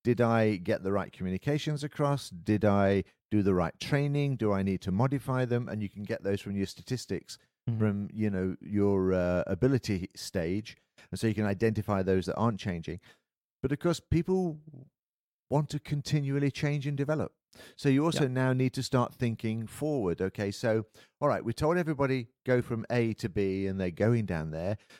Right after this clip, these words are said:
Speaker 1: But what value does the C level get out of this change? And what communications can I put into their direction for them to be able to get more out the change? And then maybe at the engineering level or maybe at the ground floor level. And there's a main reason for doing this is that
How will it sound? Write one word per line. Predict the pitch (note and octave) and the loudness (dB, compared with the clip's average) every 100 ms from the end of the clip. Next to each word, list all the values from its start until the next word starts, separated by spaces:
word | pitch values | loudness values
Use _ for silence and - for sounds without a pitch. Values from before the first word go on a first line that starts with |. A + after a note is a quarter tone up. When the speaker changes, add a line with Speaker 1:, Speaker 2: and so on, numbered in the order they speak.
| _ - | _ -2
Speaker 1:
But | A#2+ | 2
what | E3+ D3+ | 2 0
value | D#3 D3 C#3 C3+ | 0 0 2 2
does | B2+ C3 - | 0 -2 -2
the | C#3+ | -4
C | - D3+ | 0 0
level | C3 A2+ G#2 | 2 0 0
get | G2+ F#2 A2 | -2 -4 -2
out | F#2 G2 | -4 -4
of | E2 | -6
this | F#2+ - | -6 -4
change? | G#2+ F2 E2+ D#2+ - - - | -2 -2 -2 -6 -10 -18 -6
And | G#2+ | 0
what | B2+ D#3 | 2 0
communications | - C#3+ C3+ C3+ B2 - A#2+ | 0 -4 -2 0 -2 -2 -6
can | - B2 | -6 -4
I | A#2 | -4
put | - A#2+ - _ - | -2 -2 -2 _ -8
into | A2+ A2+ G#2 | -4 -4 -2
their | B2 C3+ | 2 4
direction | A#2 G2+ F#2+ - - G2 G2+ G2 | 4 4 2 -2 -4 -2 -4 -4
for | A2+ | 0
them | G#2 G#2+ G#2 | 2 2 0
to | G2+ | 0
be | G#2 | 2
able | G#2 G#2 | 2 0
to | - G#2+ G#2 F#2+ | 0 2 2 0
get | D#2+ G#2+ | 0 -2
more | G#2 G#2 G2+ | 2 2 2
out | - | -2
the | - | -4
change? | A#2+ F#2+ C#2+ - _ _ - - | -2 -2 -4 -12 _ _ -20 -6
And | G2+ G#2+ G2+ | -2 0 0
then | A2 G#2+ | 0 0
maybe | G#2 G#2+ G2+ | -2 0 0
at | F#2+ | 0
the | G#2+ | -2
engineering | G2+ G2+ A2+ G#2 F#2 | -2 -2 0 0 0
level | F2 F2+ E2+ | -2 -2 -2
or | E2+ | -2
maybe | F2 F#2+ F#2 F#2+ | 0 0 0 0
at | D2 | -2
the | |
ground | E2+ G2+ G2+ F#2+ | -6 -4 -4 -6
floor | - E2+ - | -10 -12 -12
level. | E2 G#2+ - - - - | -16 -20 -20 -20 -20 -6
And | B2+ C3 G2 | -4 -4 0
there's | C3 A2+ | 0 0
a | A#2 | -4
main | A#2 A#2 D3+ F3+ | -4 -2 0 2
reason | E3+ C#3+ C3 | 2 2 0
for | A#2+ | 0
doing | B2 C3+ A#2+ | 4 6 6
this | F#2 A2 | 4 4
is | G2+ | 2
that | G2+ A2+ | 4 2